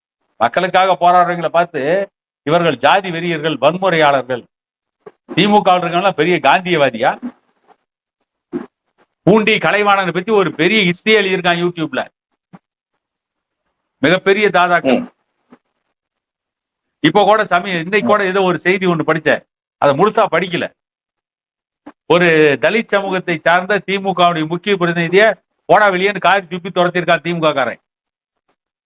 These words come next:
Speaker 1: இதெல்லாம் பெரிய நன்முறையா?
Speaker 2: ம்.
Speaker 1: இதான் வந்து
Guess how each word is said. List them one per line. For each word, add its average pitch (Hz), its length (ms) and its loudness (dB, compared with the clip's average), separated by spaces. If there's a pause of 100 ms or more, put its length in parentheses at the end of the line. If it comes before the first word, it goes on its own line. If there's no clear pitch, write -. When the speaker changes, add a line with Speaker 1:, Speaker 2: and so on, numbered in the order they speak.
(320)
Speaker 1:
இதெல்லாம் 196 220 2
பெரிய 175 220 0
நன்முறையா? 160 500 0 (420)
Speaker 2:
ம். 123 160 0 (220)
Speaker 1:
இதான் 196 200 2
வந்து 175 220 -4